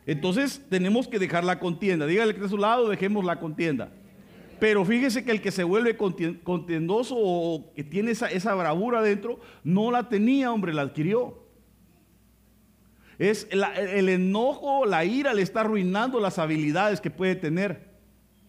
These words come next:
Porque, eh, tal vez él nació para ser amigable,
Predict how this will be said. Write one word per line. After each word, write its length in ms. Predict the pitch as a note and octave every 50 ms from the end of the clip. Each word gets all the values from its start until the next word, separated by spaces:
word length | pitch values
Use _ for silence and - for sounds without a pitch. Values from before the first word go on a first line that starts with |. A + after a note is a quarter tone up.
| _ - - - - - _ _ _ _ _ _ _ _ _ _ _ _ _ _ _
Porque, 520 | F3 F#3+ G3 F#3+ G3+ G3+ G3 F3+ D#3+ - -
eh, 160 | E3+ F#3+ F#3+
tal 220 | F#3 G3 F#3 F3+
vez 200 | E3+ G#3+ A3+ A3
él 140 | C4+ B3 A#3+
nació 400 | A#3 A3 G3+ - G#3+ A#3+ B3 A#3+
para 180 | B3 A#3 G#3+ G3+
ser 200 | - A3+ A#3 A3+
amigable, 680 | G#3+ G#3 G3+ F#3+ G3+ A3 C4 D4 D4 D4+ D4 D#4+ D4